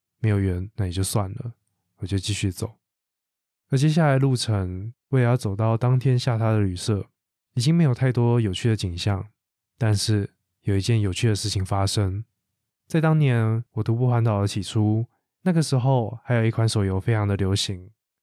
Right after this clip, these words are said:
我相信现在还是，那就是Pokemon Go。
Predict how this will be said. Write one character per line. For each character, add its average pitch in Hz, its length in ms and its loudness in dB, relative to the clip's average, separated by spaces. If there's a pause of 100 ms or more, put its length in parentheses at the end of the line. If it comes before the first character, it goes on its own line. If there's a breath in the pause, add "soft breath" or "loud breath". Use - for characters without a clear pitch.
我 113 100 -2
相 139 140 4
信 165 380 2
现 - 180 -2
在 139 80 2
还 110 140 -4
是， - 280 -4 (600)
那 117 100 0
就 107 140 0
是 110 180 0
Pokemon 107 460 -2
Go。 107 260 -4